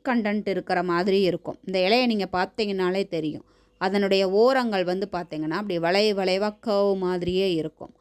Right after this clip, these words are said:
இந்த செடி வந்து இந்த மாதிரி தான் இருக்கும். ஒரே ஒரு நடு ஸ்டெம்பில் வந்து அதிக வந்து இலைகள் இருக்கும்.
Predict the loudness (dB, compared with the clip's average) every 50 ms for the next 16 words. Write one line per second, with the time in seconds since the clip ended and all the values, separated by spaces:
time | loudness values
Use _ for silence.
0 | _ _ _ _ _ _ -4 0 2 4 4 4 4 2 2 2 0 0 2 2
1 | 2 2 2 2 2 2 2 2 2 2 0 2 0 0 0 0 0 0 0 0
2 | 0 -2 -2 -4 -6 -10 -14 -16 -16 _ _ _ _ _ _ _ _ -4 0 4
3 | 6 6 6 6 4 2 2 2 0 0 0 -2 0 0 2 0 0 -2 -4 -4
4 | -2 -2 -2 -2 -2 -2 0 0 0 -2 -2 -2 -2 -2 -2 0 0 0 2 2
5 | 0 2 2 2 2 2 2 0 0 0 0 0 0 0 0 0 0 -2 -2 -2
6 | -2 -4 -6 -10 -14 -18